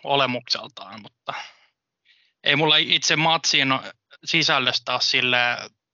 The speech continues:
tota, lisättävää tai kerrottavaa, mutta oli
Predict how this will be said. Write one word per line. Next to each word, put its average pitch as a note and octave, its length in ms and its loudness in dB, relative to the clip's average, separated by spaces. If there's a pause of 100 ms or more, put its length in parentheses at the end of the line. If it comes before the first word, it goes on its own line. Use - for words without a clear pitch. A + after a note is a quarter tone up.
(480)
tota, B2 420 -12 (1500)
lisättävää C3+ 760 0
tai B2+ 240 0 (840)
kerrottavaa, C3 600 2
mutta A#2+ 300 -8
oli B2+ 240 -2